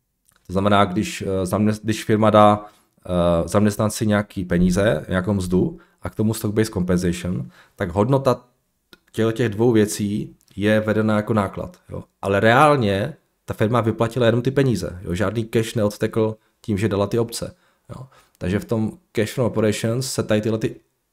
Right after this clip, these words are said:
tenhle ten náklad ještě přičítá, jo, jako, jako, no, jako cash, jo. Respektive,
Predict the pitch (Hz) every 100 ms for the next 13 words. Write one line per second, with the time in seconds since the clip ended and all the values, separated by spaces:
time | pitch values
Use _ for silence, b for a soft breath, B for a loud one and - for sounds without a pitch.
0 | _ 113 107 120 110 104 123 110 - -
1 | - 135 151 135 82 - - - 87 -
2 | - - - 95 92 101 98 101 - 104
3 | 104 107 90 - - - 85 127 _ _
4 | _ - - - 92 95